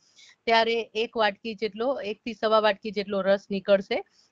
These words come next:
અને એ વાટકીથી ત્રણ ગણી ખાંડ લેવાની છે. એટલે જો તમે વાટકીનું મેઝરમેન્ટ લેતા હો તો આ રીતે લો અને ગ્રામનું મેઝરમેન્ટ લેતા હો.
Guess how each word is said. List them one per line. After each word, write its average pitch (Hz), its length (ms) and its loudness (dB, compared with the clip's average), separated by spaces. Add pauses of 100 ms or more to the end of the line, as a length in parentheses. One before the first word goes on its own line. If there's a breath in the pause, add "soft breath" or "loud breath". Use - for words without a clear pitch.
અને 214 480 -2
એ 247 120 0
વાટકીથી 254 640 -4
ત્રણ 233 320 -2
ગણી 220 240 -4
ખાંડ 233 380 -2
લેવાની 160 420 -8
છે. 185 100 -10
એટલે 202 200 -4
જો 233 120 0
તમે 226 200 -2
વાટકીનું 233 500 2
મેઝરમેન્ટ 254 500 0
લેતા 254 260 2
હો 240 180 -2
તો 208 140 -6
આ 220 220 2
રીતે 277 280 -4
લો 277 160 0
અને 220 220 -6
ગ્રામનું 240 500 -2
મેઝરમેન્ટ 190 500 -8
લેતા 175 260 -6
હો. 202 180 -6